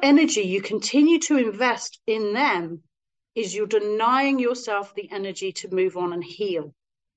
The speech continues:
And the more you can work out, you work yourself out, because you're already you.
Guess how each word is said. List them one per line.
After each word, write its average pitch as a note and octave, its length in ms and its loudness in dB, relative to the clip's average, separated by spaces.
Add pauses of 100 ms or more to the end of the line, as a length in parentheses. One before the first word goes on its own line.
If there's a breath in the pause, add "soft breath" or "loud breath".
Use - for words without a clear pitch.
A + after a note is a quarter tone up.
(2250 loud breath)
And A3 160 6
the G#3+ 60 6
more C#4 420 6
you C#4 240 6
can A3+ 300 -4
work C4 420 0 (100)
out, F3+ 480 -6 (1800)
you G#3+ 240 0
work A3 340 0
yourself B3+ 580 0
out, C#3 360 -8 (1400)
because B3+ 280 4
you're C#4+ 160 6
already C#4+ 460 4
you. D3+ 420 -2